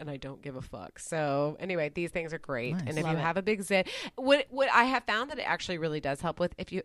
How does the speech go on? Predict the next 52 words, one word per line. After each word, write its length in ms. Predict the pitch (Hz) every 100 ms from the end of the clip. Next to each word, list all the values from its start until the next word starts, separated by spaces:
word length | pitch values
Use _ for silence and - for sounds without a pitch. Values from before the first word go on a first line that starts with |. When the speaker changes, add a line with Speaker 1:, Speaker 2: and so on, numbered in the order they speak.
| -
Speaker 1:
this 160 | 143
is 80 | 139
so 240 | - 135
gross, 260 | 123 123 139 -
sorry 260 | - 135 123
guys, 240 | 117 139 - - - -
if 60 |
you 60 | 330
have 80 | 381
a 120 | 294
zit 220 | 196 190
that 160 | - -
actually 300 | 156 185 180
has, 160 | 160
like, 320 | 160 143 - _ _ _
has 200 | 147 160
a 80 | 139
head, 480 | 131 143 143 196 233 - - _ -
it 160 | 220 -
does 220 | 202 175
help 180 | 147 -
with 140 | 107
that. 240 | - - -
Like, 160 | 170 -
it, 200 | 170 -
'cause 160 | 196
if 120 | 196 180
it's, 160 | 175
like, 160 | 170 -
come 260 | - 185
to 100 | 185
fruit, 220 | 185 170 -
it'll 240 | 175 165
help, 320 | 165 156 -
like, 300 | 147 135 - -
tone 180 | 175 156
that 180 | 156 165
down. 300 | 170 160 180
Now, 220 | 180 - -
the 100 | 180
one 220 | 190 214 -
particular 460 | 254 320 359 302
zit 180 | 240 202
that 120 | 165 -
I 140 | 151
have 340 | 202 233 247 214
is, 160 | 185
like, 460 | 175 156 156 - - - _ -
just 240 | 185 -
one 100 | 160
of 80 | 143
those 580 | 131 120 117 - - -